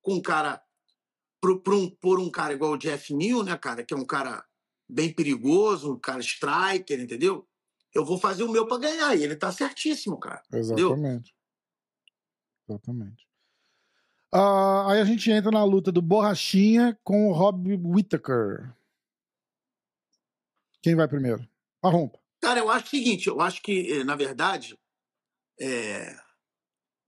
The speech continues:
Speaker 1: o melhor momento do Borrachinha foi aquele chute, né, cara? Ele tava perdendo aquele primeiro round.
Speaker 2: Sim.
Speaker 1: Na minha opinião, ele,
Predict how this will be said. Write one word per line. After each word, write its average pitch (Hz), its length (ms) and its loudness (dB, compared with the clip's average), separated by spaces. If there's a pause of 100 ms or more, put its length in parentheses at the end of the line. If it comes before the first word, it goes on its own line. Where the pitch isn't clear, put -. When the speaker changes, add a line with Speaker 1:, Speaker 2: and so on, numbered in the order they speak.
(640)
Speaker 1:
o 214 180 0
melhor 202 260 0
momento 196 320 -2
do 170 80 -2
Borrachinha 165 460 -2
foi 208 140 -2
aquele 226 400 -4
chute, 214 460 -2
né, 160 120 -4
cara? - 260 -14 (300)
Ele 151 180 -2
tava 185 240 0
perdendo 185 400 -2
aquele 170 200 -4
primeiro 156 280 -2
round. 170 460 -4 (500)
Speaker 2:
Sim. 143 400 -8
Speaker 1:
Na 220 220 2
minha 214 220 -2
opinião, 180 500 -2
ele, 175 440 -2